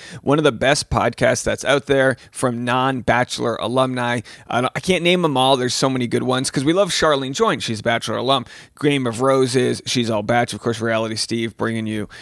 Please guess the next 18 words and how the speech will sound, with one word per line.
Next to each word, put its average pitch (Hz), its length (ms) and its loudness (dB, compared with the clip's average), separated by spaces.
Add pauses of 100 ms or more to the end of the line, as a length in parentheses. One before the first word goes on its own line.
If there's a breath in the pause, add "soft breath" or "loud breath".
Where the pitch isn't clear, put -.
(120)
all 110 220 2
of 107 80 -2
his 107 160 -2
spoilers. 123 540 2
These, 123 260 -2
these 156 260 0
are 160 100 2
the 139 120 -2
goods. 120 420 0
There's 135 260 0
such 165 220 -2
a 139 240 0
cool 156 280 0
little 135 180 2
community 120 520 -2
here 104 200 -4
because 117 240 0
from 123 260 0